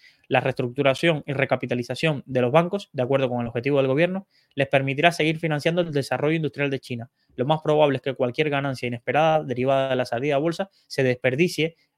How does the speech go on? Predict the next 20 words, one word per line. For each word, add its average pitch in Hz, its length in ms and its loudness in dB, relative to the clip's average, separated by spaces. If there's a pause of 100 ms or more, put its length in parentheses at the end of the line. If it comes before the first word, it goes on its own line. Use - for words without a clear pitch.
(160)
en 147 280 0
prácticas 156 440 2
crediticias 160 600 0
similares 143 520 0
a 147 60 0
los 127 100 -6
que 127 100 -4
provocaron 127 420 0
los 139 100 -2
grandes 143 280 -4
problemas 131 400 -4
de 127 80 -4
deuda 151 320 -2
que 123 80 -8
ahora 127 220 2
por 123 140 -6
fin 196 240 -6 (160)
se - 120 -8
están 123 220 -4
resolviendo. 113 520 -8